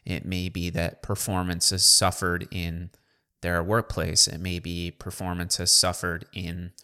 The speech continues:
relationships, and it's brought to their attention and they were completely unaware of it. So I think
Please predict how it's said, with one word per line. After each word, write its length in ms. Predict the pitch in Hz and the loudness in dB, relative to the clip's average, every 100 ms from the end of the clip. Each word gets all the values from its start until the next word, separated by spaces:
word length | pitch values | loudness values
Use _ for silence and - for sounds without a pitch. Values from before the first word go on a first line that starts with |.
| _ _ | _ _
relationships, 1000 | 92 92 107 - 92 - 67 - - - - - _ | -2 2 4 4 2 0 -2 2 2 2 -4 -20 _
and 320 | - 90 82 85 | -8 -6 -4 -4
it's 160 | - | -6
brought 300 | - 92 - | 2 2 2
to 80 | - | 0
their 160 | 90 85 | 0 0
attention 600 | 85 98 90 - 85 87 | 0 0 0 0 -2 -2
and 140 | 85 | -2
they 60 | 80 | -4
were 140 | 78 | -4
completely 520 | - 90 85 - - | -6 -8 -6 -6 -6
unaware 440 | - - 78 82 87 | -6 -4 -2 0 0
of 100 | 73 | 0
it. 120 | 57 _ _ _ _ _ _ _ _ | -8 _ _ _ _ _ _ _ _
So 160 | - | 2
I 60 | 104 | 4
think 360 | 110 147 160 | 4 2 2